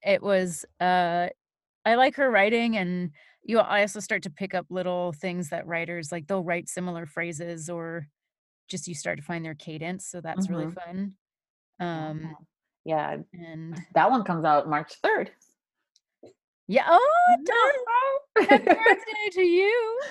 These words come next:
Speaker 2: Yeah. <laughs>
Speaker 1: <gasps> Uh,
Speaker 2: Yeah, and then you
Speaker 1: yeah.
Speaker 2: also have, uh, Sh-, Shielding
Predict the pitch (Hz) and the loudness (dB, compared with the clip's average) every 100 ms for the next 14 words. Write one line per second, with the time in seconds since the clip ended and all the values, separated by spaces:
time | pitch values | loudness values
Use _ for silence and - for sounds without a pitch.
0 | - 254 254 349 381 196 208 285 - 302 | -10 -4 2 4 4 2 4 4 4 2
1 | 294 302 - 392 392 339 311 277 269 427 | 2 -4 -4 -4 -4 -6 -12 -12 -12 -12
2 | - 240 226 220 202 190 190 196 180 180 | -4 -2 -2 -2 -2 -4 -6 -6 -8 -8
3 | 180 196 196 202 208 220 202 202 175 165 | -4 0 2 4 4 4 6 6 6 4
4 | 135 185 - 190 - 226 220 220 214 | 4 0 -12 -12 -2 2 2 0 -4